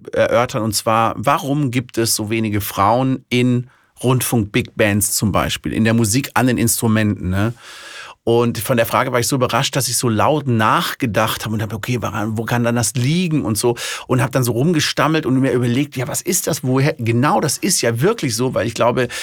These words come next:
bei allen Rundfunk-Big Bands, ähm, in Deutschland gibt es, äh,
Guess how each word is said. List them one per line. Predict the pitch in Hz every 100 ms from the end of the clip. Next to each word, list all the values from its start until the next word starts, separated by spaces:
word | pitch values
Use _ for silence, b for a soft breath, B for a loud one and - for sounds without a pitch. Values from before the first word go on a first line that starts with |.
| B -
bei | -
allen | 117 147
Rundfunk-Big | 117 165 170 143 135 135 -
Bands, | 131 117 120 - -
ähm, | 117 113 113 -
in | 110 101
Deutschland | 113 147 175 - 92 120 -
gibt | 135 - -
es, | 117 - - - -
äh, | - 110 107 104